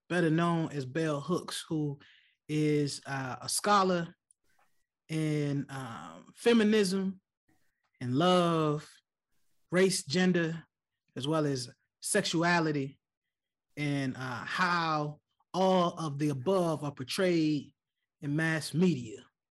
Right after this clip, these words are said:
And at the first glance at the title, um, The Will to Change, Men, Masculinity, and Love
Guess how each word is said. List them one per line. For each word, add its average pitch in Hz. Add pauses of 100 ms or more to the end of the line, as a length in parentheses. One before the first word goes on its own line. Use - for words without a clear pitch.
(1040)
And 160
at 131
the -
first 247
glance 208
at 185
the 156
title, 147 (720)
um, 131
The 151
Will 254
to 240
Change, 175 (960)
Men, 233
Masculinity, 202
and 180
Love 160